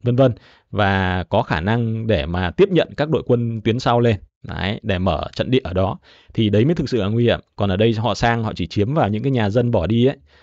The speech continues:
Đấy, họ ăn ngủ nghỉ ở đấy và chờ bom rơi vào đầu thôi, không có cái gì cụ thể. Còn những khu ở dưới như này, Ukraine nhảy lên thì thậm chí Nga cũng chẳng làm gì. Đấy, nói thật là cái,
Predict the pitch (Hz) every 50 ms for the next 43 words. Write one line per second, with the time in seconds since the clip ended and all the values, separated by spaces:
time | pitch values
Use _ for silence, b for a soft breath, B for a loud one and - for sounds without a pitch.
0 | b b b - - 90 87 104 110 110 - - - - 113 117 117 117 107 90
1 | 80 82 90 90 73 78 85 78 78 80 85 104 120 131 110 95 - _ - -
2 | 107 95 98 113 117 117 113 113 113 110 120 110 101 98 95 101 90 87 85 113
3 | 117 107 _ _ - - 120 107 117 104 107 123 131 120 113 101 - 110 90 -
4 | 104 90 - - b b b b b b b b - 107 113 123 131 160 - 170
5 | 156 143 110 98 110 120 135 160 160 147 135 123 113 113 110 110 110 110 110 110
6 | 110 110 113 131 131 127 139 135 135 135 117 92 85 107 123 131 127 120 104 120
7 | 113 - 113 117 139 151 143 135 - 156 - 101 90 92 95 95 101 92 95 98
8 | b b b b b b b b b 98 104 120 127 135 143 156 143 - 120 117
9 | 117 - 156